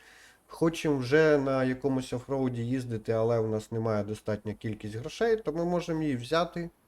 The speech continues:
потім просто-напросто, коли назбираємо на волинянку,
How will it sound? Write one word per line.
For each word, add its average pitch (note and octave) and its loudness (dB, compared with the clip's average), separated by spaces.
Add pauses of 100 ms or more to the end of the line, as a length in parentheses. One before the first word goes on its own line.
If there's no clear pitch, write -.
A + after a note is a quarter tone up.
(580)
потім A#2+ 0
просто-напросто, A#2 -2
коли A2 2
назбираємо G#2+ 2
на G#2 -2
волинянку, A2+ -4